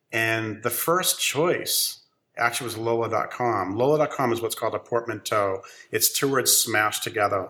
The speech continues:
longitude, latitude. You smash that together, you get Lola. The problem is we couldn't afford the name. It was too much money. It was owned by a successful company. So we went with our number two choice, which was Kayak.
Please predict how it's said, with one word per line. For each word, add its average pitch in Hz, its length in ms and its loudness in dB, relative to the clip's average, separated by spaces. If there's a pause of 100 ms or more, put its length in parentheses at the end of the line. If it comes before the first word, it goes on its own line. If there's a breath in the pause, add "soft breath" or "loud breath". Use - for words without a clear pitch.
(140)
longitude, 110 720 -2
latitude. 101 640 0
You 95 60 -14
smash 113 400 2
that 113 100 -2
together, 107 240 -2
you 104 60 -6
get 98 160 -8
Lola. 104 400 -2 (400 loud breath)
The 123 100 -2
problem 147 340 4
is 117 140 0
we 113 80 -4
couldn't 120 220 -2
afford 113 340 -2
the 107 60 -6
name. 107 260 -2
It - 40 -4
was - 100 -4
too - 160 -2
much 110 200 -2
money. 104 460 -4
It 120 60 -8
was 110 120 -2
owned 120 220 2
by 107 80 2
a 104 60 0
successful 107 460 -2
company. 98 500 -4 (260 loud breath)
So - 160 0
we 127 80 4
went 139 140 4
with 143 100 -2
our 120 100 4
number 117 280 2
two 135 280 -2
choice, 95 400 -4
which - 160 -6
was 107 120 -4
Kayak. - 640 -2